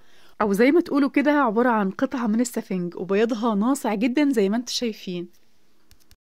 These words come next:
احفظوا الوصفة دي عندكم وجربوها، هتحبوها جدا. قبل ما نبدأ، عايزة أقول لكم إن انتوا لو أول مرة بتشوفوا قناتي،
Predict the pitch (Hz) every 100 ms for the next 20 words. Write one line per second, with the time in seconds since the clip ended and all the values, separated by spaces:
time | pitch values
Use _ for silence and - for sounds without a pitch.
0 | _ - - - - 254 254 240 226 -
1 | 233 233 240 208 240 240 202 220 214 208
2 | 233 269 220 - - 185 247 247 196 175
3 | 175 190 - - 175 196 196 233 208 175
4 | 233 220 - 226 - 320 - - - -
5 | 196 226 233 226 196 240 262 240 254 226
6 | - 277 277 262 233 277 339 381